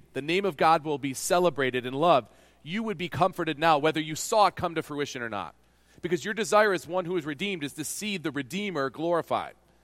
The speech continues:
Just like if I say to you, and you know Jesus will come back, you don't know if that will happen in your lifetime, but it gives you great joy and encouragement to live now, knowing that Christ will come again. And this is true for those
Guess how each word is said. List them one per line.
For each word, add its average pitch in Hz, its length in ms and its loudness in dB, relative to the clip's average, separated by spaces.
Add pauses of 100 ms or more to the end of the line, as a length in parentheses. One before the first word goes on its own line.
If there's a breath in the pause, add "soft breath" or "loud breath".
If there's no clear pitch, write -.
(320 soft breath)
Just - 240 2
like 208 160 2
if 175 100 -2
I 165 140 4
say 185 240 -2
to - 120 -12
you, 170 140 -4
and 143 140 -6
you 180 100 -4
know 170 260 2
Jesus 175 460 -6
will 147 120 0
come 139 260 -2
back, 123 380 2 (500 soft breath)
you 196 100 -8
don't 254 180 0
know 208 120 2
if - 60 -2
that 175 120 0
will 147 120 0
happen 156 340 2
in 131 100 -8
your 127 100 -4
lifetime, 120 600 0
but 131 100 -4
it 143 80 -6
gives 180 240 -10
you 180 100 -8
great 170 360 -4 (280 soft breath)
joy 214 540 2
and 185 140 -4
encouragement 170 640 -4
to 170 100 0
live 165 240 0
now, 156 460 2 (200 soft breath)
knowing 180 360 -2
that 143 160 -4
Christ 170 420 2
will 127 480 0 (160 soft breath)
come 143 260 2
again. 107 300 -2 (1120)
And 135 140 -6
this 196 160 0
is 214 100 -8
true 233 220 -8
for 180 160 -4
those 165 320 -2